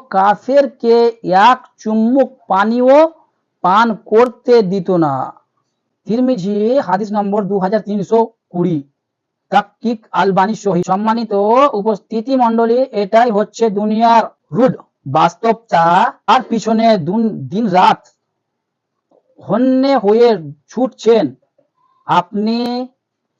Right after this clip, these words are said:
যার জন্য কয়লা করে ফেলছেন জীবনটাকে, যার পেছনে ব্যয় করছেন ইউরোপের দামি সময়গুলোকে, অতএব যে দুনিয়ায় মূল্যহীন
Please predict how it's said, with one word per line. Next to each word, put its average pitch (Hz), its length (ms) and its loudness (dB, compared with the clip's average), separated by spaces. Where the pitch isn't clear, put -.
যার 185 480 2
জন্য 233 600 2
কয়লা 240 400 2
করে 240 300 4
ফেলছেন 247 520 2
জীবনটাকে, 233 1120 2
যার 185 280 0
পেছনে 226 400 0
ব্যয় 214 220 2
করছেন 220 680 2
ইউরোপের 240 640 2
দামি 202 560 2
সময়গুলোকে, 233 800 2
অতএব 233 680 4
যে 180 300 0
দুনিয়ায় 214 640 0
মূল্যহীন 233 720 2